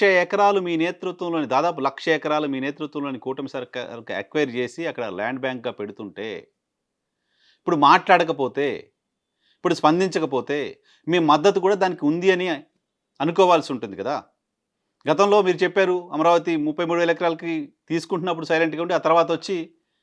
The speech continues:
ఇంతెందుకు, అంతెందుకు అంటే ఒక రైతులతో మీటింగ్ పెట్టారు. రేపొద్దున మళ్ళీ మీకు కూటమిలో ఏమైనా గొడవలు వస్తే, విడిపోవాల్సి వస్తే, అప్పుడు దీన్ని ఒక ఎజెండాగా నాకు చెప్పకుండా చేశారు, నాకు, నన్ను కన్సల్ట్ చేయలేదు,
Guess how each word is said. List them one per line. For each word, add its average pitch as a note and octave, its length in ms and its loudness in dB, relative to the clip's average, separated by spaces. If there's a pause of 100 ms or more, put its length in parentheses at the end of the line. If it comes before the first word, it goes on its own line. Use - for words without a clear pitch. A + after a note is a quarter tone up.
(460)
ఇంతెందుకు, E3 480 2
అంతెందుకు D#3+ 440 2
అంటే E3 120 0
ఒక C#3+ 140 -2
రైతులతో D3+ 400 -2
మీటింగ్ C3 240 -4
పెట్టారు. D2 260 -12 (460)
రేపొద్దున F3 420 4
మళ్ళీ F3+ 160 4
మీకు F#3 300 -2
కూటమిలో E3+ 340 0
ఏమైనా E3 240 4
గొడవలు E3 280 4
వస్తే, D#3+ 200 -2
విడిపోవాల్సి D#3+ 480 4
వస్తే, D3+ 220 -4
అప్పుడు F3+ 300 2 (180)
దీన్ని D#3+ 180 0
ఒక D3+ 160 -4
ఎజెండాగా E3 320 2
నాకు D3 140 -2
చెప్పకుండా D#3 360 2
చేశారు, D#3 380 0 (1400)
నాకు, D3 200 4 (100)
నన్ను C#3 160 2
కన్సల్ట్ D3+ 400 0
చేయలేదు, D3+ 360 2